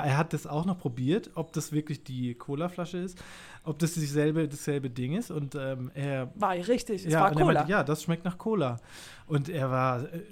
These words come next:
Speaker 1: ziemlich verwirrt, ist dann zurück an den Tisch gegangen, hat sich sehr verwirrt hingesetzt, so quasi, "Oh mein Gott."
Speaker 2: Ja.
Speaker 1: Ähm, und dann, ähm, meinte eine Dame am Tisch, dass, äh, vielleicht die Getränke verwechselt wurden,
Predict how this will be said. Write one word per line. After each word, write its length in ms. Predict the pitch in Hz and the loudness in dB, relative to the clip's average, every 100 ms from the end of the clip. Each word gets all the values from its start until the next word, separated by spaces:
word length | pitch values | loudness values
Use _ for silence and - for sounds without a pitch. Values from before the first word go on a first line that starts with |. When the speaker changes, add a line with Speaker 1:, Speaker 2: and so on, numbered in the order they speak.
| 160 - | -16 -14
Speaker 1:
ziemlich 300 | - 170 170 | -2 0 0
verwirrt, 420 | - 123 139 190 | 0 2 4 4
ist 220 | 185 147 165 | 2 -2 -2
dann 120 | 151 | -2
zurück 360 | 147 160 175 | -2 -4 -4
an 100 | 147 | -4
den 140 | 131 117 | -6 -4
Tisch 220 | 170 175 | -4 -4
gegangen, 420 | 175 165 170 170 | -4 -4 -2 -2
hat 140 | 139 - | -4 -8
sich 280 | 117 - - | -14 -14 -14
sehr 460 | - - - 139 | -14 -12 -6 -4
verwirrt 400 | 151 143 131 135 | -2 -4 -4 -4
hingesetzt, 540 | - 147 180 180 180 - | -2 0 0 -2 -8 -8
so 240 | 143 135 | -6 -6
quasi, 420 | 123 143 127 131 | -4 -4 -4 -6
"Oh 80 | 131 | -6
mein 200 | 131 120 | -8 -6
Gott." 240 | 131 185 - - - | -6 -6 -8 -20 -10
Speaker 2:
Ja. 320 | 208 175 170 151 | 0 0 0 0
Speaker 1:
Ähm, 400 | 151 151 143 143 | 2 2 2 0
und 380 | 151 151 - | 0 0 -2
dann, 340 | 139 147 160 175 - - - | -2 2 2 0 -6 -20 -8
ähm, 420 | 151 147 143 143 - - - - - - 196 185 | -6 -4 -6 -10 -18 -20 -20 -20 -20 -20 -16 -6
meinte 500 | 147 160 175 160 151 | -2 0 0 -2 0
eine 280 | 147 160 | 0 0
Dame 560 | 139 135 143 151 147 143 | -2 -2 0 0 0 -4
am 180 | 139 135 | -6 -6
Tisch, 340 | - 160 - 147 | -2 -2 -2 -2
dass, 280 | 151 - - - - - | -2 -2 -12 -20 -18 -6
äh, 160 | 147 | -4
vielleicht 680 | 139 139 127 127 143 165 - 147 | -2 -2 0 0 -2 -4 -8 -6
die 60 | |
Getränke 460 | 143 - 156 175 175 | -6 -4 -2 0 -2
verwechselt 600 | 143 131 190 - 214 - | -2 -2 -2 -4 -6 -2
wurden, 400 | 127 123 151 | -2 0 -2